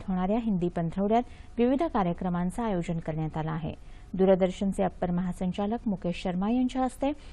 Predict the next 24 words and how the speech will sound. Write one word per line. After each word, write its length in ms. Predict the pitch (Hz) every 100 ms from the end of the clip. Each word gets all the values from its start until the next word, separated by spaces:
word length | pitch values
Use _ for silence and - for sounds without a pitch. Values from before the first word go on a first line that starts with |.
| -
या 100 | 240
पंधरवड्याचं 640 | 226 220 226 254 180 - 208
उद्घाटन 460 | 185 - 240 214
करण्यात 400 | 165 147 147 147
आलं. 180 | 151 - - - - - -
पंधरवड्याचं 520 | 214 208 214 208 208
उद्घाटन 460 | 190 175 196 185 190
करताना 480 | 180 - 208 220 233
मुकेश 380 | 202 - 180 -
शर्मा 280 | 180 190
यांनी 280 | 214 233 247 285 - -
दैनंदिन 560 | 202 220 233 269 302 320
कार्यालयीन 580 | 247 190 190 190 190 185
कामकाजात 680 | 175 165 170 202 196 214 214 -
हिंदी 280 | 185 185
राजभाषेचा 880 | 180 175 170 185 190 190 208 202 214
अधिकाधिक 560 | 190 196 208 226 294 294
वापर 300 | 262 220 220
करण्याचं 440 | 214 214 214 214
आवाहन 360 | 233 233 247 185
केलं. 240 | 151 135 - - - - - -
यावेळी 400 | 226 240 247 269
सह्याद्री 600 | 269 226 208 202 240 262 262
दर्शनच्या 680 | 226 220 - 269 247 175